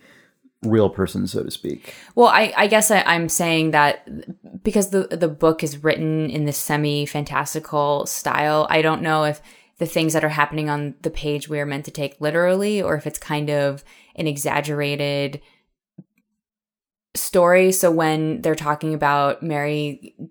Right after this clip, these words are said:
Speaker 2: appearing and, and disappearing, I don't know if that's literally what is happening, where she's, like, blinking in and out of existence, or if that's just kind of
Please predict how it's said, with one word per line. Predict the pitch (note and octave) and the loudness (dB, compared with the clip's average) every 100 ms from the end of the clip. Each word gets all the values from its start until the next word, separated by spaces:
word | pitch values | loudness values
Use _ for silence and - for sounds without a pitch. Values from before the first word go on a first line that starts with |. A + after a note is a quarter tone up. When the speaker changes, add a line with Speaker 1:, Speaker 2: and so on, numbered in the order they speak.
| _ - | _ -12
Speaker 2:
appearing | E3 - E3+ D#3+ D#3 D3+ D3+ D3+ - | -6 -4 -2 0 0 0 0 -4 -4
and, | D3 C#3 C#3 C#3 - | -6 -6 -6 -6 -6
and | C#3+ C#3 | -8 -4
disappearing, | D3 - D3+ D#3+ D#3 D#3 | -4 -4 -6 -4 -4 -2
I | - | -2
don't | D3+ | -2
know | D#3 | 0
if | D3 | -2
that's | - C3+ | -4 -10
literally | D3+ D#3+ E3+ F3 F3+ F3 E3 D#3+ D3+ | -8 -6 0 2 4 4 2 2 2
what | D3 D3 | 0 -2
is | C#3+ | -2
happening, | D3 C#3+ C#3+ C#3 C#3 | -6 -6 -6 -6 -6
where | C#3 | -8
she's, | - D3+ | -8 -8
like, | D3 C3+ | -8 -8
blinking | - C#3+ C#3+ C#3+ | -6 -6 -6 -8
in | C3+ C#3+ | -6 -6
and | C#3+ | -6
out | C#3+ D3+ | -4 -4
of | D3 | -6
existence, | - - D3 - G3+ F#3 | -10 -8 -8 -6 -4 -4
or | - E3+ D3+ | -2 0 0
if | D3 | -2
that's | C#3+ C#3+ - | -6 -6 -6
just | - C#3+ - _ - - - _ | -6 -6 -6 _ -20 -20 -20 _
kind | - D3+ | -8 -4
of | C#3+ C#3+ | -4 -6